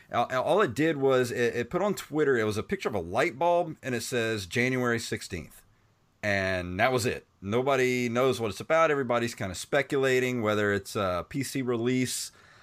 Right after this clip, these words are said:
um, of Bayonetta, uh, hid clues that the cult favorite Vanquish would come to the platform later on.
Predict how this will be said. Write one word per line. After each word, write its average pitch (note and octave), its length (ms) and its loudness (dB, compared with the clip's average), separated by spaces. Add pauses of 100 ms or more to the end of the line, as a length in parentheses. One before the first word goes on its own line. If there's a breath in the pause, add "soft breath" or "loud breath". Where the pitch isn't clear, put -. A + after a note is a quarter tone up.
(200 soft breath)
um, F#2 560 2
of F2 500 -4
Bayonetta, A#2+ 960 2
uh, G#2+ 680 0
hid A#2+ 260 0
clues B2+ 420 0
that A#2 120 0
the - 80 -10
cult A#2+ 260 -6
favorite A#2+ 360 0
Vanquish G2+ 680 -2
would C3 200 -4
come C#3 180 -4
to C#3 60 -4
the C#3 100 -4
platform C3 680 -6
later B2 280 -2
on. B2 340 0